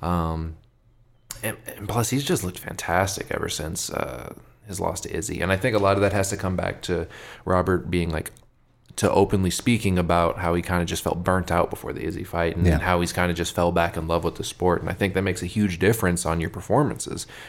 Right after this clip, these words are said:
Speaker 1: You know, if you're not loving what you're doing, you're, you're not always gonna be able to put your best foot forward. Um, and even though Kelvin is still super dangerous, he's kinda had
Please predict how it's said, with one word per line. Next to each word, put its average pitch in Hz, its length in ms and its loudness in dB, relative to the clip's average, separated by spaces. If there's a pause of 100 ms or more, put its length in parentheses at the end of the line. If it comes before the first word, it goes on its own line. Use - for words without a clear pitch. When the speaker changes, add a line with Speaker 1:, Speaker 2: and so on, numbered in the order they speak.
(100)
Speaker 1:
You - 60 -8
know, 85 140 2
if 90 100 0
you're 104 80 4
not 101 220 4
loving 90 240 4
what 87 200 0
you're 85 100 -4
doing, 82 560 2 (180)
you're, - 160 -12 (220)
you're 95 140 -4
not 90 200 4
always 85 300 4
gonna 85 100 -4
be 82 100 -2
able 82 120 2
to 80 60 0
put 80 200 -6
your 87 100 -4
best 80 220 0
foot - 160 -6
forward. 82 400 -2 (460)
Um, 82 360 0
and 87 140 2
even 107 200 6
though 95 140 6
Kelvin 87 380 2
is 87 160 4
still 87 320 2
super 85 380 -4
dangerous, 80 500 -2
he's 95 180 -4
kinda 254 320 -6
had 160 280 -6